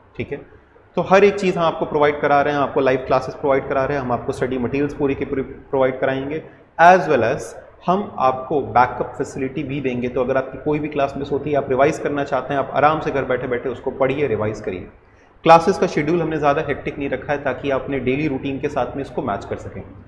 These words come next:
Later on अगर आपके कुछ colleges वगैरह open होते हैं तो उन timings को flexible रखा जाएगा कि आपके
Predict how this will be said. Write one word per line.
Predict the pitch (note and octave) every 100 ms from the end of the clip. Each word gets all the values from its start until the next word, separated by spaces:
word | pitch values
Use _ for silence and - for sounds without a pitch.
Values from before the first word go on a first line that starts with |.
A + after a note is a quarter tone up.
| - - -
Later | D3 D#3+ F3+
on | F3 F3
अगर | E3 E3
आपके | D3+ E3
कुछ | D#3 -
colleges | D3 C3 C3+ C#3+
वगैरह | C#3 C3+ C3+
open | A2+ C3+ C3+
होते | B2 -
हैं | B2+ D3+ D#3+
तो | C3+
उन | B2
timings | B2 A2+ A#2+ B2
को | -
flexible | - A#2+ - C#3 C#3+
रखा | B2 C3
जाएगा | A2 G#2+ A2+ F#3+ - - -
कि | D3+
आपके | C#3 -